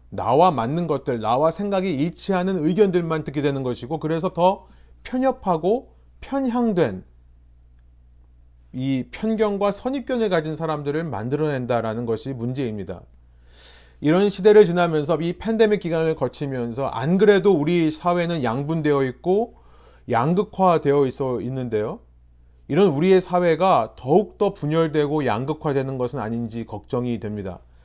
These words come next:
그래서 오늘부터 내년 일월 둘째 주까지 이렇게 날로 분열되고 날로 선입견과 편견이 강해지는 시대 문화 속에서 그리스도인으로서 우리는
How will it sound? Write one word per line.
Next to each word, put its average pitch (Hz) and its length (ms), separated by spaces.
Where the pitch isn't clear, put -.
그래서 156 200
오늘부터 143 880
내년 151 480
일월 185 420
둘째 151 320
주까지 120 720
이렇게 156 240
날로 156 400
분열되고 156 760
날로 147 420
선입견과 202 580
편견이 226 540
강해지는 180 560
시대 175 420
문화 147 300
속에서 127 720
그리스도인으로서 175 1300
우리는 131 460